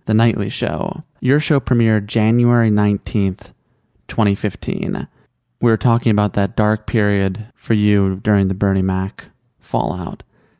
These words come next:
This year seemed to have both things at the same time. And you said, "This show is the biggest thing that has ever happened to me in my career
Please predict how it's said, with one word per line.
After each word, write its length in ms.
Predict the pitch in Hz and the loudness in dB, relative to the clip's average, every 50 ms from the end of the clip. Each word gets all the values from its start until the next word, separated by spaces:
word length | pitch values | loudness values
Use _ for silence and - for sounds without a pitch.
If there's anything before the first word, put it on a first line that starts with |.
| _ _ - | _ _ -4
This 300 | 123 123 151 160 - - | 0 0 0 0 0 0
year 220 | 151 147 143 135 | 0 2 2 0
seemed 260 | - - 135 131 127 120 | -2 -2 -2 0 0 0
to 80 | 120 | 0
have 640 | 120 123 113 117 117 117 110 107 113 - - - _ - | 0 0 0 0 0 0 0 -2 -6 -12 -18 -20 _ -8
both 840 | - 107 104 113 127 135 123 123 - - - - - - _ _ _ _ - | -6 -2 0 2 2 2 0 -2 -6 -10 -18 -20 -20 -20 _ _ _ _ -4
things 440 | 139 127 139 135 113 107 98 101 | -2 0 2 2 2 0 0 -2
at 100 | 107 - | -4 -6
the 80 | - 120 | -6 -8
same 300 | - - 120 107 101 101 | -6 -4 -2 -2 -2 -4
time. 600 | - - 127 123 123 107 - - - - - _ _ _ _ _ _ _ _ _ _ - | -4 -4 -2 -2 -2 -2 -4 -6 -10 -12 -14 _ _ _ _ _ _ _ _ _ _ -4
And 160 | - 113 110 113 | -2 0 2 2
you 80 | 113 | 0
said, 420 | - - 123 113 113 110 107 113 - _ _ _ _ | 0 -2 -2 0 0 0 0 -2 -6 _ _ _ _
"This 160 | - 135 147 143 | -2 0 0 0
show 300 | - 147 135 131 127 123 | 0 0 2 2 2 2
is 100 | 117 - | 0 0
the 120 | - 110 | -2 -2
biggest 460 | 110 - 127 139 131 151 147 - - | 0 2 0 2 2 0 -2 -2 -2
thing 260 | - 123 123 120 120 | -2 0 2 2 2
that 100 | 113 110 | 2 0
has 120 | 107 101 - | 0 -2 -4
ever 280 | - 120 120 120 131 131 | -2 -2 -2 0 0 -2
happened 540 | 127 123 123 113 117 - - 113 113 110 - | -2 -2 -2 -2 -2 -2 -2 -2 -2 -2 -2
to 80 | 117 | -2
me 320 | 107 104 104 104 104 104 104 | 0 0 0 0 0 -2 -2
in 180 | - 107 107 | -2 -4 -4
my 180 | 104 101 101 98 | -2 -2 -4 -4
career 680 | - - - 98 98 107 110 110 110 110 110 107 107 | -8 -10 -8 -4 0 0 2 2 2 2 2 0 -2